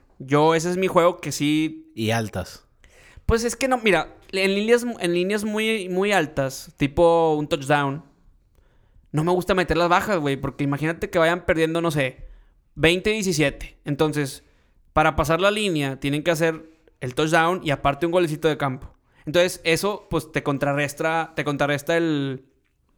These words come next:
Speaker 2: Sí,
Speaker 1: pues, la
Speaker 2: sí.
Speaker 1: línea, te chinga la apuesta. Entonces, aunque no crea que vayan a ser así súper convencido de las altas, estoy más convencido en que pasen y cubran.
Speaker 2: Ya.
Speaker 1: ¿Me explico?
Speaker 2: Sí,
Speaker 1: Entonces,
Speaker 2: sí, sí.
Speaker 1: por lógica,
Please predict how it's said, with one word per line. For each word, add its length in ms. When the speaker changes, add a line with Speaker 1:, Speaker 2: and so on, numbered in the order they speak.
Speaker 2:
Sí, 120
Speaker 1:
pues, 100
la 100
Speaker 2:
sí. 60
Speaker 1:
línea, 300
te 100
chinga 240
la 60
apuesta. 260
Entonces, 400
aunque 260
no 140
crea 240
que 100
vayan 240
a 60
ser 280
así 240
súper 280
convencido 540
de 60
las 180
altas, 400
estoy 160
más 160
convencido 480
en 100
que 80
pasen 480
y 60
cubran. 460
Speaker 2:
Ya. 300
Speaker 1:
¿Me 80
explico? 400
Speaker 2:
Sí, 60
Speaker 1:
Entonces, 320
Speaker 2:
sí, 60
sí. 120
Speaker 1:
por 140
lógica, 560